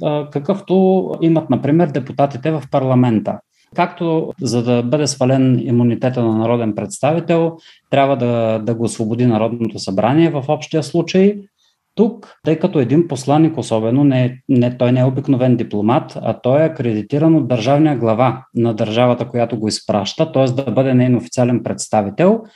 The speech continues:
И затова международното право е регламентирало, че той се ползва с пълен имунитет. Не само, че не плаща данъци, може да си поръчва алкохол, парфюми,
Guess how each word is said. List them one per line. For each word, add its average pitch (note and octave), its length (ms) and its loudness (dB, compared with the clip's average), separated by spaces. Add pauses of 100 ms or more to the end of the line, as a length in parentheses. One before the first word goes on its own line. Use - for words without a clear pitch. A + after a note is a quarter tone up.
(200)
И B2+ 80 2
затова B2 380 2
международното D3+ 720 2
право A3+ 440 2
е G#3+ 80 2
регламентирало, F#3+ 800 2
че - 180 -6
той G#3 160 4
се - 180 -4
ползва G3 300 2
с G#3 220 0 (380)
пълен G#3 280 4
имунитет. C3 640 2 (100)
Не A2+ 180 0
само, E3+ 300 2
че E3+ 120 0
не D#3 160 2
плаща D3 300 0
данъци, C3+ 560 0
може C#3 240 2
да C3 60 -8
си - 160 -12
поръчва B2+ 640 0
алкохол, C3 600 -2
парфюми, A#2+ 760 0